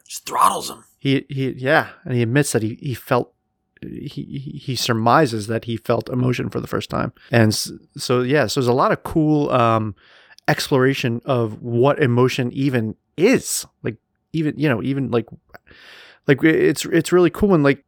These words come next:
Speaker 2: he's talking to Geordi and he's asking Geordi to explain, like, what, what anger feels like.
Speaker 1: And he
Speaker 2: And,
Speaker 1: kept using,
Speaker 2: like,
Speaker 1: like, this, this thesaurus where, you know, kept
Speaker 2: yeah,
Speaker 1: using
Speaker 2: it's like when you're
Speaker 1: synonyms.
Speaker 2: mad. Yeah, exactly.
Speaker 1: <laughs>
Speaker 2: Uh, the ru-, <laughs> number one rule of, of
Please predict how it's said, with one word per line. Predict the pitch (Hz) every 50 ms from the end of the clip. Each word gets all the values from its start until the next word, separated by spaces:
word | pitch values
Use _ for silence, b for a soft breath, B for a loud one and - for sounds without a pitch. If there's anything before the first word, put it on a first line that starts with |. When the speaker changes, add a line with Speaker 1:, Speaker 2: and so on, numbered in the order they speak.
| _ _
Speaker 2:
he's | - 180
talking | - 175 165 - 165 135
to | 113 - 147
Geordi | 156 190 190 151 120 113
and | 113 113 113
he's | 120 110 -
asking | 147 143 - - 143
Geordi | 110 - 131 147 160 147
to | 117
explain, | 101 - - - - 127 135 151 160 127 107
like, | 110 110 - -
what, | 113 107 - - _
what | - - - - -
anger | 101 113 135 175 180 - 117 101
feels | - - 113 101 104 101 -
like. | - - - - - -
Speaker 1:
And | 196
he | 208
Speaker 2:
And, | 202 -
Speaker 1:
kept | - 208 175
using, | 180 196 170 151 175
Speaker 2:
like, | 165 117 -
Speaker 1:
like, | -
this, | 170 - - - _
this | - 175 151 -
thesaurus | 147 - - 220 180 185 170 - - - - - -
where, | 196 160 160
you | 151 156 160
know, | 160
kept | 123 117
Speaker 2:
yeah, | 135 190 220 147
Speaker 1:
using | 101 147 156
Speaker 2:
it's | 135 - -
like | 139 151 165
when | 165 160 165
you're | 180 185
Speaker 1:
synonyms. | 196 247 269 254 139 110 113 107 - -
Speaker 2:
mad. | - _ _ _ - - 139
Yeah, | 156 180 175 139
exactly. | 123 113 123 139 143 156 - 117 110 107 -
Speaker 1:
<laughs> |
Speaker 2:
Uh, | - 127 127 123 - 127 B B B B B B B B B _
the | - 147 139
ru-, | 127 135 170 175 160
<laughs> | 123 151 175 170
number | 160 175 165 175
one | 160 165 165 160
rule | 160 170 165 165 147 139
of, | 131 117 147
of | 160 135 113